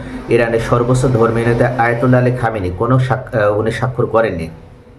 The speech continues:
উনি উল্লেখ করেছেন যে, "আমি এখনই যুদ্ধবিরতিতে স্বাক্ষর করব না,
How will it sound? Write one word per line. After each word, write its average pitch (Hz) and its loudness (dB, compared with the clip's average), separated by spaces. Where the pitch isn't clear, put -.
উনি 139 4
উল্লেখ 143 4
করেছেন 165 2
যে, 151 2
"আমি 123 4
এখনই 131 0
যুদ্ধবিরতিতে 123 2
স্বাক্ষর 117 -2
করব 131 2
না, 71 -2